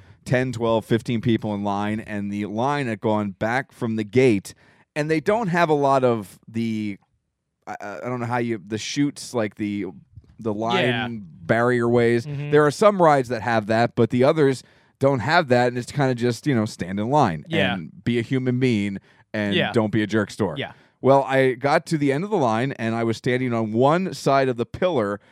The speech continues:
Speaker 1: that kinda goes around the carousel
Speaker 2: Mm-hmm.
Speaker 1: because the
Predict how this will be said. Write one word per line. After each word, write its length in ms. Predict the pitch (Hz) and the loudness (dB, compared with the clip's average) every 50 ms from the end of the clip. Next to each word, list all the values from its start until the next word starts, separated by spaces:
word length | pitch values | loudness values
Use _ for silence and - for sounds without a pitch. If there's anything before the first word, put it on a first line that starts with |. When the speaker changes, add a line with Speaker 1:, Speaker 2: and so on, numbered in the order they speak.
| _ _ _ - | _ _ _ -10
Speaker 1:
that 120 | 113 - | -10 -6
kinda 260 | - 127 123 120 120 | -4 -4 -4 -4 -4
goes 320 | 101 123 127 131 131 120 135 | -2 0 0 0 0 0 -2
around 680 | 123 117 123 117 117 117 117 117 113 113 110 110 - 101 | -4 -4 -4 -4 -4 -4 -4 -4 -4 -6 -6 -8 -10 -8
the 480 | 98 107 107 107 107 107 110 110 110 - - | -8 -8 -6 -6 -8 -8 -8 -8 -10 -12 -10
carousel 560 | - 180 180 185 160 113 - - 87 - - - | -8 -6 -4 -2 -2 -4 -4 -8 -12 -14 -14 -16
Speaker 2:
Mm-hmm. 140 | 131 117 110 | -16 -10 -10
Speaker 1:
because 300 | 113 90 117 113 107 98 | -6 -4 -2 -4 -4 -4
the 220 | 110 113 113 - | -6 -8 -8 -8